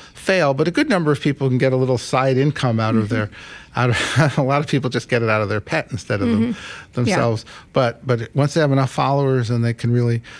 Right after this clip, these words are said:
Speaker 1: you know, fairly with proper disclosure endorse products and so forth.
Speaker 2: Yeah.
Speaker 1: Uh,
Speaker 2: I have a lot
Speaker 1: that's
Speaker 2: of followers. I don't do that.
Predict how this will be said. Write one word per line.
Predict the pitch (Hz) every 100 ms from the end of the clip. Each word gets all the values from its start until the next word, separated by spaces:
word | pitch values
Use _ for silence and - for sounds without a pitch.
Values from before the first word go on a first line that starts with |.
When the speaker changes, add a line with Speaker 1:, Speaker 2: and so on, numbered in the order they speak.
| - -
Speaker 1:
you | 131
know, | 120 110
fairly | - 151 156 151 139 127
with | 117 -
proper | - 120 127
disclosure | 113 117 - 123 120 117 110
endorse | 107 110 113 -
products | 120 104 110 117 -
and | 117
so | 120
forth. | 107 202
Speaker 2:
Yeah. | 190 170 - - -
Speaker 1:
Uh, | 147 147 147 143
Speaker 2:
I |
have | -
a | 202
lot | 180
Speaker 1:
that's | 170
Speaker 2:
of |
followers. | - 175 175 175
I |
don't | 196 202
do | 202 185
that. | 202